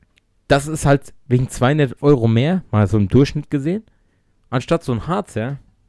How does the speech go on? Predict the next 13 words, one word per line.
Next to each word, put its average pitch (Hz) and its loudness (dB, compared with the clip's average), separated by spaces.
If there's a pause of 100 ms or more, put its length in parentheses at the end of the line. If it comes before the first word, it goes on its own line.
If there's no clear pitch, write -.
(240)
siehst 156 -6
du 113 -12
doch 101 -2
hier, 82 -8
Goodbye, 117 0 (120)
ach, 95 -6
nicht 101 -8
Goodbye 101 -6
Deutschland, 104 -6
Harz, 113 -4
aber 101 -4
herzlich 101 -6
noch. 90 -6